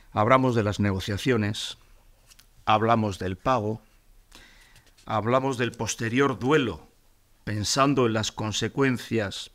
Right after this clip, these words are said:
posteriores, valga la redundancia, de esa entrega, de ese, de ese dinero. A ver, sin dudas tienen que ser momentos difíciles para cualquier secuestrado, para cualquier persona que se ha visto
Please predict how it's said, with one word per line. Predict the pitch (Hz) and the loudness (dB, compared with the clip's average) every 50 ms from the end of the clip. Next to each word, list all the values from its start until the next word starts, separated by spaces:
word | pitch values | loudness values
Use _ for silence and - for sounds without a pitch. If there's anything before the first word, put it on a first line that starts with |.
| _ _ | _ _
posteriores, | - 107 - - - 113 107 120 131 147 139 127 107 92 90 - - - | -8 -8 -8 -6 -4 -4 0 2 4 4 4 4 2 -2 -4 -8 -6 -2
valga | 110 110 107 104 104 | 0 0 2 2 2
la | 104 104 | 0 0
redundancia, | 104 104 104 98 98 95 98 113 131 131 - - - 92 90 - - _ - - - - - - - - - - - _ _ _ | -2 -2 -2 -2 -2 -2 0 0 0 0 -2 -6 -8 -10 -10 -12 -16 _ -20 -20 -20 -20 -20 -20 -20 -20 -20 -20 -20 _ _ _
de | - - 95 92 85 104 107 | -8 -6 -4 -2 0 2 2
esa | 117 117 - - 101 101 | 2 2 0 0 -2 -2
entrega, | 107 107 104 - - 123 127 120 104 101 104 110 117 - _ _ _ _ - | -2 -2 -2 0 2 4 4 4 4 2 -2 -4 -6 -12 _ _ _ _ -18
de | 120 110 104 104 | -12 -10 -8 -8
ese, | 101 - - - 104 92 - - - - - _ _ - - - | -6 -8 -8 -10 -12 -14 -16 -18 -20 -20 -20 _ _ -20 -12 -8
de | 104 101 104 | -6 -4 -2
ese | 104 - - 104 | -2 -2 -2 -2
dinero. | 101 104 104 117 123 117 110 113 127 - _ _ - - - - - - - | 0 0 0 0 0 0 -2 -4 -6 -8 _ _ -20 -20 -20 -20 -20 -20 -8
A | - 107 110 | -2 0 0
ver, | 123 113 | 2 2
sin | - 113 104 104 | 0 0 0 2
dudas | 113 123 127 123 120 - - - | 4 4 4 4 2 -2 -6 -4
tienen | - 123 117 113 | 0 0 2 2
que | 107 120 | 0 -2
ser | - 123 | -2 -2
momentos | 113 113 110 120 120 117 123 113 | 0 2 2 2 2 2 0 0
difíciles | 90 104 - 110 95 - 113 120 117 - | 0 -2 -6 -6 -4 -2 0 0 0 0
para | - 110 95 95 92 | 0 -2 -2 -2 -2
cualquier | - - 92 90 - - 123 120 101 | -6 -6 -8 -8 -4 -2 0 0 0
secuestrado, | - - 110 - 107 98 - - 127 123 123 127 139 | 0 -2 -4 -4 -6 -6 -4 0 2 2 2 2 2
para | - - 92 | -2 -4 -8
cualquier | - - 92 101 - - 120 - | -8 -8 -8 -6 -4 -4 -4 -2
persona | - 107 - - 113 107 107 101 | -2 -4 -2 0 0 0 0 0
que | - 92 | -4 -6
se | - 117 | -4 -4
ha | 113 | -2
visto | 107 117 110 - - 117 120 | -2 -2 -2 -2 -2 -2 -2